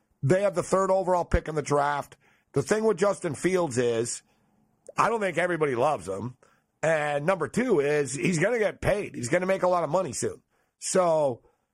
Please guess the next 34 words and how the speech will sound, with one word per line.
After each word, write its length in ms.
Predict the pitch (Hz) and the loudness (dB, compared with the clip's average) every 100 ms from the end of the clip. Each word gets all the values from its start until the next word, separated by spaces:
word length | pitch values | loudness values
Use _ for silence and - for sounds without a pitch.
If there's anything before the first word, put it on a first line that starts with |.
| _ _ _ _ _ 175 | _ _ _ _ _ 0
if 140 | 165 | 2
you're 160 | 196 226 | 2 2
the 80 | |
New 160 | 214 208 | 2 2
England 240 | 180 139 | 0 0
Patriots, 500 | 160 196 - 151 139 | 0 0 0 0 0
you're 120 | 139 185 | 0 0
rebuilding 580 | 196 156 185 165 139 | 0 2 2 2 0
anyways. 680 | 156 180 113 110 113 127 98 | 0 0 0 0 2 -2 -4
You 320 | 101 131 131 135 | 0 0 0 0
just 200 | 147 - | 0 2
say, 140 | 160 | 0
"All 120 | 151 | 2
right, 120 | 123 | 0
we'll 100 | 160 | 0
get 160 | 139 165 | 0 0
a 40 | |
rookie 260 | 135 160 131 | 0 -2 0
quarterback 560 | 135 170 123 131 127 139 | 2 2 2 -2 0 0
on 80 | |
a 60 | 131 | 2
rookie 260 | 147 143 127 | 0 -2 -2
deal 260 | 180 185 | 0 0
here. 260 | - - 71 _ _ _ _ _ | -2 -16 -18 _ _ _ _ _
We're 80 | 156 | 0
not 140 | 185 | 2
gonna 180 | 175 156 | 0 -4
trade 520 | - - 156 143 98 | -6 -2 0 0 0
picks 340 | - 160 - - | 0 0 -2 -4
and 160 | 104 | -4
stuff 260 | - 131 113 | 0 0 0
for 120 | 113 | -2
Justin 460 | 92 139 127 113 92 | 0 0 0 -6 -4
Fields." 600 | - 165 98 113 - | -2 0 0 -2 -4